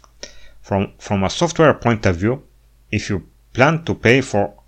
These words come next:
for someone, to someone to write the source code,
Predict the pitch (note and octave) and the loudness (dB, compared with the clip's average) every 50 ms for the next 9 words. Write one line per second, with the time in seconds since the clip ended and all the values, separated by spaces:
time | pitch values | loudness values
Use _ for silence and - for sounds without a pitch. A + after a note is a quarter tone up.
0 | - _ _ _ _ - G#2 F#2+ - - A2 A2 A2+ G#2+ G#2 G#2 A2 B2 - _ | -20 _ _ _ _ -10 -10 -8 -6 -2 0 0 2 2 2 2 0 -4 -12 _
1 | _ _ _ _ - - - - G#2 G2 - A2+ G#2+ G#2 G2+ G#2 A2+ B2+ B2+ - | _ _ _ _ -20 -20 -10 -6 -4 0 2 2 2 2 2 0 -2 -4 -8 -14
2 | - - _ - - - _ - _ _ - - A2 G#2 G2 G2+ G#2 A2 A#2+ B2+ | -20 -20 _ -20 -20 -20 _ -20 _ _ -4 -2 0 0 2 2 4 4 4 4
3 | G#2+ G2 F#2+ - - A#2 A#2 G#2+ - - - G#2+ A2+ A#2+ | 2 0 -2 0 2 2 2 0 0 -4 -2 0 -2 -2